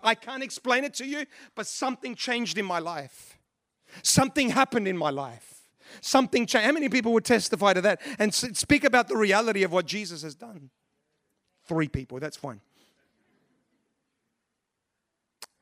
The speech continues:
Sharing our faith involves praying and caring. And at the appropriate time, sharing what Jesus has done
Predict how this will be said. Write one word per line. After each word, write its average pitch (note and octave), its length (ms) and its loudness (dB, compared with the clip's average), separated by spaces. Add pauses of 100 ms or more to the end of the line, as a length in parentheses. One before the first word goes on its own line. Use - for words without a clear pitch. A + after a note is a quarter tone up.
(360)
Sharing A3 340 2
our G3 120 4
faith F#3+ 480 0 (100)
involves F#3 340 2
praying F#3 380 0
and D3+ 120 -6
caring. D#3 500 -4 (2250)
And D#3+ 100 0
at G3 80 2
the G3+ 60 4
appropriate G3 460 4
time, E3+ 220 2
sharing E3+ 360 2
what D3+ 140 0
Jesus D3 360 -6
has C#3+ 120 -10
done B2 320 -6